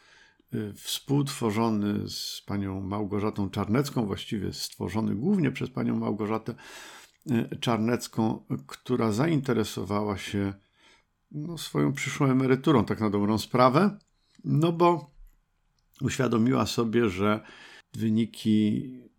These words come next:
jej funduszu, subfunduszu P K O T F I Emerytura dwadzieścia czterdzieści są po prostu słabe. Są słabe, bo w ostatnie pół roku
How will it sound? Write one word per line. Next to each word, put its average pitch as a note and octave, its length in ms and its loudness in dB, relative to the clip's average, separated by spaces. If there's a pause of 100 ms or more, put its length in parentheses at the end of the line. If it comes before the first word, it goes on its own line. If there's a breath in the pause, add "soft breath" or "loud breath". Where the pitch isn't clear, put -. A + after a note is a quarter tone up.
(140)
jej G#2+ 380 -4
funduszu, A2 760 -2
subfunduszu G#2 720 -2
P G2+ 180 -4
K G2+ 160 -2
O G2+ 120 0
T G2+ 240 -4
F - 160 -10
I B2 220 -2
Emerytura G2+ 560 0
dwadzieścia F#2+ 460 -6
czterdzieści A2 840 -2 (300)
są D#3 180 -4
po A#2+ 120 -6
prostu F#2 340 -8
słabe. G2+ 540 0
Są - 200 -14
słabe, A2+ 360 0
bo G2 140 -4
w F#2 60 -8
ostatnie F#2+ 500 -6 (560 loud breath)
pół B2+ 260 4
roku A2 480 2